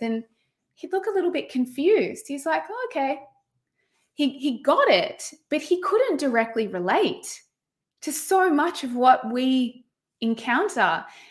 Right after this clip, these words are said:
and not encounter in a victim way, but what we navigate and feel and experience, which is why I specialize now in working with women, 'cause I realize,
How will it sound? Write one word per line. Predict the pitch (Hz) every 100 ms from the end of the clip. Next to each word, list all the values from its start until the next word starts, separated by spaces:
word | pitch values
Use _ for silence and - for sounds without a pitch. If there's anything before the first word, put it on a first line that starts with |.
| -
and | 269
not | 427 494
encounter | 359 277 277 247
in | 208
a |
victim | 190 262 - 220
way, | 196 196
but | 220
what | 262 381 311
we | 311 302 269
navigate | 233 240 247 226 196 - - _ _ _ -
and | 214
feel | 208 220 214
and | 180
experience, | 180 - 196 196 180 - - -
which | 254
is | 269 233
why | 277 277
I |
specialize | 262 - 262 285 262 233
now | 220 202
in | 196
working | 196 208 214
with | 196 196
women, | 170 - -
'cause | 208
I |
realize, | 208 202 247 254 185 180